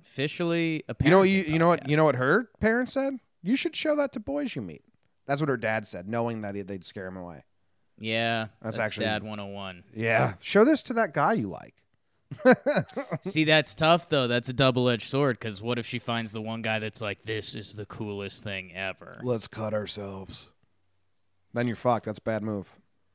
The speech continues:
Speaker 1: Jim, what are your thoughts on this baseball game?
Speaker 2: Um, Corbin blew it. Astros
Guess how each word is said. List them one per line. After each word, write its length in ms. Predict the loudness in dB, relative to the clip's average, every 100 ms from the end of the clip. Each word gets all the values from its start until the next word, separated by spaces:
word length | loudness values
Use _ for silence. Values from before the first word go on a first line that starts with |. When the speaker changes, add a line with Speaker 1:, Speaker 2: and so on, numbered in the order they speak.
| _ _ _
Speaker 1:
Jim, 180 | -4 -2
what 120 | 0 0
are 40 |
your 100 | 0
thoughts 280 | 2 2 2
on 100 | -2
this 140 | -4
baseball 520 | 0 0 0 -4 -10 -12
game? 360 | -16 -18 -18 -18 -20 -20 _ _ _ _ _ _ _ _ _ 4
Speaker 2:
Um, 640 | 10 12 12 10 6 -8 _ _ _ _ _ _ _ _ _ _ _ _ _ 0
Corbin 360 | 6 8 8
blew 240 | 6 6 6
it. 180 | 2 -2 _ _ _ _ _ _ _ _ _ _ _
Astros 880 | 6 6 6 4 4 4 -2 -10 -14